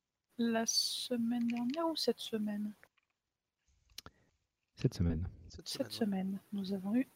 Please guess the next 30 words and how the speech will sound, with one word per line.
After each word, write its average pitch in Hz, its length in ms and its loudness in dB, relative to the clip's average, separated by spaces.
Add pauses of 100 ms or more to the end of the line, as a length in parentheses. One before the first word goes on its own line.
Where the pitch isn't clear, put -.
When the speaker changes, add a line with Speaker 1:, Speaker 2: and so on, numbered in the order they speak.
(200)
Speaker 1:
deux 381 160 6 (120)
bonnes 233 260 8
nouvelles. 233 400 4
Je 196 140 0
vais 185 140 -2
laisser, 196 460 0
euh, 175 180 -2
Joe 208 200 2
et 202 40 2
Captain 196 340 0
nous 196 220 0
en 185 80 0
parler. 180 280 -2 (1500)
Speaker 2:
Je - 140 -8
vois 82 120 2
pas - 120 12
du 85 100 -2
tout - 100 6
de - 60 4
quoi - 80 -4
tu - 100 -6
parlais. 78 280 4 (880)
Speaker 3:
Et 131 100 -18 (100)
de, 123 140 -18 (180)
je, 110 300 -14
je, 107 120 -12 (280)
j'ignore 117 440 -6
en 107 40 -12
fait. 104 160 -16 (100)
Je, 110 140 -14